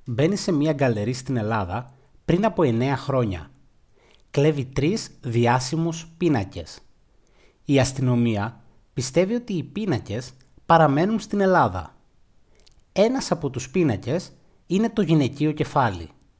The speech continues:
Είναι ένας πίνακας του Ισπανού ζωγράφου Πάμπλο Πικάσο. Στην πίσω πλευρά του πίνακα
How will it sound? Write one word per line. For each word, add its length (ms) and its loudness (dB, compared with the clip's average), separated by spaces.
Είναι 300 2
ένας 280 -2
πίνακας 680 -2
του 100 -4
Ισπανού 380 -2
ζωγράφου 680 -2
Πάμπλο 300 0
Πικάσο. 500 -2
Στην 360 -4
πίσω 320 -2
πλευρά 400 2
του 120 -12
πίνακα 680 -2